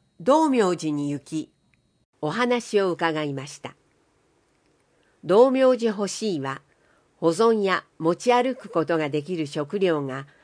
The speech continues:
あまりない当時において、そのままの状態で保存でき、非常時などすぐに食べることができるため、高く評価されたのではないかと考えられているそうです。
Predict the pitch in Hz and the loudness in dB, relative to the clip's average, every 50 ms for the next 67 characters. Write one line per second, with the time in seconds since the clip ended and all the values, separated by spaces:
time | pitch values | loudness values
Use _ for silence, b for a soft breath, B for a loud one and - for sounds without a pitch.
0 | b b b b - - 175 196 233 254 254 262 247 254 262 254 220 165 139 190 | b b b b -2 0 2 4 4 4 2 2 2 2 2 2 2 0 0 0
1 | 214 220 202 151 156 147 143 139 139 139 143 147 143 143 - - 139 - - _ | 2 2 2 0 -2 -6 -6 -4 -4 -4 -4 -6 -8 -8 -8 -8 -8 -8 -10 _
2 | _ _ _ _ _ _ _ _ _ _ - - 196 214 247 269 269 269 254 262 | _ _ _ _ _ _ _ _ _ _ -4 -2 2 4 4 6 6 6 4 4
3 | 254 233 233 226 190 220 220 220 220 220 208 202 196 175 185 175 170 180 170 160 | 4 4 2 2 2 2 2 2 2 0 0 0 0 -2 -4 -4 -4 -4 -2 0
4 | 175 180 180 175 160 160 151 147 - - 110 - - _ _ _ _ _ _ _ | 0 -2 -2 -2 -4 -6 -6 -6 -10 -14 -16 -16 -16 _ _ _ _ _ _ _
5 | _ _ _ _ _ _ _ _ - 185 185 185 277 190 185 254 - - 160 151 | _ _ _ _ _ _ _ _ -8 -6 -2 0 0 2 2 0 -2 -2 -4 -2
6 | 165 165 147 147 147 143 143 b b b b b b _ - - 277 294 294 240 | -2 -2 -2 -4 -6 -8 -10 b b b b b b _ -10 -4 -2 0 0 0
7 | 208 185 - 175 180 180 214 226 214 180 - 175 170 175 170 160 160 143 151 147 | 0 -2 -2 -2 2 4 4 4 4 2 0 -2 -2 -2 -2 -2 -2 -2 -4 -6
8 | 143 175 175 156 147 139 147 139 139 143 143 131 - _ _ _ _ _ _ _ | -6 -6 -8 -6 -8 -8 -8 -8 -8 -6 -6 -8 -8 _ _ _ _ _ _ _
9 | _ _ _ _ _ - 262 269 269 254 254 - 196 143 - 202 196 170 170 165 | _ _ _ _ _ -6 -4 0 0 0 0 -2 -6 -6 -2 -2 -2 -2 -4 -8
10 | 151 - 170 165 175 196 190 202 190 180 170 156 156 151 147 147 147 156 165 165 | -8 -4 -2 -2 0 0 0 -2 -2 -2 -2 -2 -2 -4 -4 -4 -4 -4 -2 -4
11 | 147 143 _ 143 120 - - _ _ _ _ _ _ _ _ _ _ _ _ _ | -4 -6 _ -10 -12 -12 -12 _ _ _ _ _ _ _ _ _ _ _ _ _
12 | 240 240 - 226 214 208 202 196 202 202 196 196 196 185 175 151 - 143 147 147 | -6 -2 2 2 2 4 4 4 2 2 2 0 0 0 -2 -2 -2 -4 -4 -4
13 | 139 147 143 - 156 143 139 - 113 135 - - - | -6 -8 -6 -6 -6 -6 -4 -6 -8 -12 -12 -16 -20